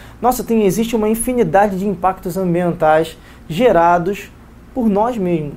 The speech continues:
os seres humanos. "Ah, mas eu não, professor." Sim, você também. Porque se você consome desenfreadamente, sem o mínimo de sustentabilidade,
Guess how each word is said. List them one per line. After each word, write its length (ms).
os 120
seres 280
humanos. 460
"Ah, 180
mas 180
eu 140
não, 140
professor." 240
Sim, 300
você 280
também. 400
Porque 220
se 100
você 220
consome 680
desenfreadamente, 1120
sem 300
o 80
mínimo 440
de 520
sustentabilidade, 1120